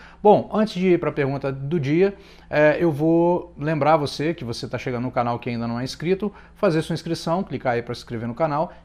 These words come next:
e também marcar o sininho aí pra receber as notificações a cada novo vídeo que eu postar, beleza? A pergunta hoje é a seguinte, é...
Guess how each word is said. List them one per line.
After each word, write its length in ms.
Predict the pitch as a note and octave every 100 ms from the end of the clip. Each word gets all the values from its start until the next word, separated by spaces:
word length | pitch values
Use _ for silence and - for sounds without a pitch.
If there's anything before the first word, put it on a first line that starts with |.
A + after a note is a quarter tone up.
| -
e 60 |
também 260 | G3 G#3 G3+
marcar 280 | G3+ F#3 F3+
o 60 |
sininho 400 | F#3 G#3+ E3+ F3
aí 140 | D3 D#3+
pra 120 | D#3
receber 360 | D#3 - D3
as 100 | D#3
notificações 580 | D3+ D3+ - D#3+ - D#3+
a 60 | D#3+
cada 220 | D#3 E3+
novo 180 | D#3+ D#3
vídeo 200 | D#3 D#3
que 60 |
eu 40 | E3+
postar, 500 | G3 - G#2 F#2 -
beleza? 460 | - G#2+ F3 F#3+ F#3 - - - -
A 100 | -
pergunta 440 | E3 G#3 F#3+ A#3+ G3+
hoje 380 | F3+ G3 G3 G3
é 120 | F#3
a 60 |
seguinte, 640 | F3+ - D#3 B2+ G2+ - - - - - - -
é... 460 | D#3+ E3 E3 E3